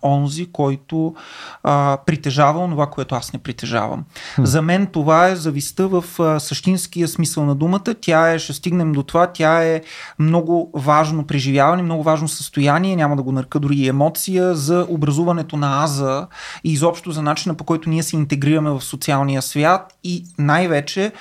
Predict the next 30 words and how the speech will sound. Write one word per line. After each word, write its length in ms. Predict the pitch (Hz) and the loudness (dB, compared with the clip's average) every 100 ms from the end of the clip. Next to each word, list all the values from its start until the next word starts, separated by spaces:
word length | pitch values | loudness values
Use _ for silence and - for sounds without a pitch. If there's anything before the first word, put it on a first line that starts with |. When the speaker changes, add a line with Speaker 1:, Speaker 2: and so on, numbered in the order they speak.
| - - | -12 -2
Speaker 1:
начина, 300 | 160 - 180 | -2 0 -4
по 120 | - | -2
който 300 | - 170 170 | -2 -2 0
ние 160 | 165 180 | -2 -2
се 160 | - | -4
свързваме 540 | 120 156 175 160 156 175 | -6 -2 0 0 -2 -4
с 120 | - | -6
самите 380 | - 143 180 - | -4 -2 -2 -2
себе 260 | 160 143 | -2 -2
си 160 | 147 190 | -4 -6
и 40 | |
с 220 | 190 151 | -6 -4
другите 360 | 143 165 143 - | -2 -2 -4 -6
около 320 | 135 123 135 | -8 -6 -2
нас, 160 | 131 127 | 0 2
Speaker 2:
М. 60 | |
Speaker 1:
нашите 300 | 117 143 - 160 | 2 0 -4 -6
така 160 | - | -2
наречени 380 | 151 143 - 156 | 0 -2 -2 -4
себеподобни. 760 | - 151 143 143 151 147 147 127 - - - - | -4 -4 -6 -4 -2 0 -2 -10 -16 -16 -10 -4
В 160 | 143 147 | -2 0
този 220 | 180 190 | 0 0
смисъл 360 | 185 175 208 | -4 -2 -2
за 120 | 185 160 | 0 0
мен 320 | 175 190 190 | 2 2 2
завистта 420 | 156 147 143 190 | 0 0 -2 0
наистина 440 | 185 160 - 190 202 | 0 -2 -2 0 0
е 40 | |
формиращо 840 | 190 - 160 147 160 185 180 - 147 | -2 -6 -2 2 2 2 -2 -2 0
аза, 460 | 139 135 139 131 | 0 0 -2 -2